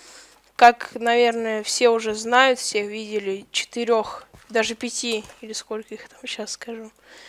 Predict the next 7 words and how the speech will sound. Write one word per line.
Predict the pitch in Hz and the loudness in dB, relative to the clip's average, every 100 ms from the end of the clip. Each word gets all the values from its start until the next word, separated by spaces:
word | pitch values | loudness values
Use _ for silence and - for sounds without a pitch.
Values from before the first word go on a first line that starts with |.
| - - - _ _ | -20 -20 -20 _ _
Раз, | 220 214 214 | -10 -10 -10
два, | 208 | -14
три, | - 226 226 | -12 -12 -10
четыре. | - - - | -12 -12 -6
Да, | 220 220 | 2 2
пяти | 214 226 - 233 | 2 -6 -4 -2
хелперов. | - 262 285 262 214 202 - | 4 4 4 2 0 -2 -12